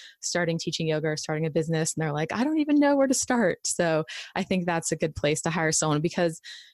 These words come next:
you know, like we've talked about, you, maybe you don't need Instagram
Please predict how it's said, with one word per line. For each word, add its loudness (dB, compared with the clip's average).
you -2
know, 2
like 0
we've 0
talked -2
about, 0
you, 0
maybe 0
you 0
don't 2
need 2
Instagram -2